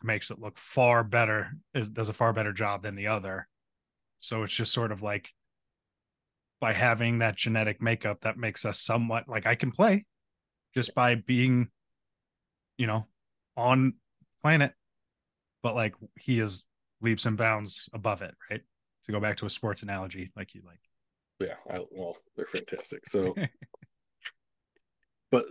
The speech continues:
Speaker 2: you, you've hit the nail on the head. It's like the thing, ju-, like, the way that you were put together and the way that he is put together are just fundamentally different things.
Speaker 1: Yep.
Speaker 2: And because of that, you are capable of things that he can't do,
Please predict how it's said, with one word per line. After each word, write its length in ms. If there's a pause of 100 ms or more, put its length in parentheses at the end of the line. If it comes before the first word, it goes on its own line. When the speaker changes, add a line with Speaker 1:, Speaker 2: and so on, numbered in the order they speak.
(120)
Speaker 2:
you, 260
you've 220
hit 120
the 60
nail 220
on 120
the 60
head. 220 (100)
It's 200
like 300 (1300)
the 180
thing, 600 (340)
ju-, 340
like, 220 (680)
the 80
way 220
that 140
you 140
were 100
put 160
together 500 (440)
and 100
the 40
way 180
that 80
he 160
is 100
put 160
together 480
are 80
just 180
fundamentally 480
different 300
things. 380 (340)
Speaker 1:
Yep. 100
Speaker 2:
And 120
because 340
of 100
that, 340 (800)
you 280
are 120
capable 560
of 80
things 640 (640)
that 160
he 200
can't 260
do, 340